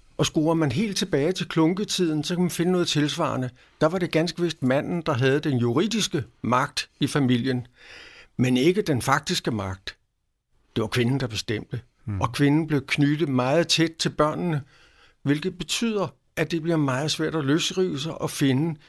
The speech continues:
Speaker 1: en moden identitet.
Speaker 2: Som dreng
Speaker 1: Så
Speaker 2: eller som barn?
Speaker 1: både
Speaker 2: Som,
Speaker 1: som,
Speaker 2: som, som ung?
Speaker 1: både som, øh, mest for drenge. Det er meget sværere for drenge at f-, frigøre sig og blive voksne, end det er for kvinder.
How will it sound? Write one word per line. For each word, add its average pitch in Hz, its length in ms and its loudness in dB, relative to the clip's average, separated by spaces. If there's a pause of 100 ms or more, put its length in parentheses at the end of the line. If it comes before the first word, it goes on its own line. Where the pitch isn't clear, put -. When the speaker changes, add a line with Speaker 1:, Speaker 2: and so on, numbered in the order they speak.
(140)
Speaker 1:
en 151 140 6
moden 147 520 2 (580)
identitet. 135 840 0 (340)
Speaker 2:
Som 127 200 0
dreng 123 200 2
Speaker 1:
Så 170 140 4
Speaker 2:
eller 131 160 0
som 107 180 -4
barn? 135 300 0
Speaker 1:
både 180 260 6
Speaker 2:
Som, 185 200 2
Speaker 1:
som, 156 100 0
Speaker 2:
som, - 120 -14
som 120 220 -4
ung? 139 120 4
Speaker 1:
både 196 160 6
som, 180 260 0
øh, 139 300 2 (380)
mest 180 500 2
for - 200 0
drenge. 135 540 0 (120)
Det 156 140 4
er 160 60 0
meget 175 400 4
sværere 156 440 4
for 156 120 -2
drenge 127 580 0
at 139 300 0
f-, - 160 -14 (360)
frigøre 160 600 2
sig 135 260 -4 (140)
og 110 380 0 (400)
blive 127 220 2
voksne, 135 460 0 (500)
end 139 140 4
det 147 100 2
er 117 120 2
for 127 120 -8
kvinder. 117 380 -2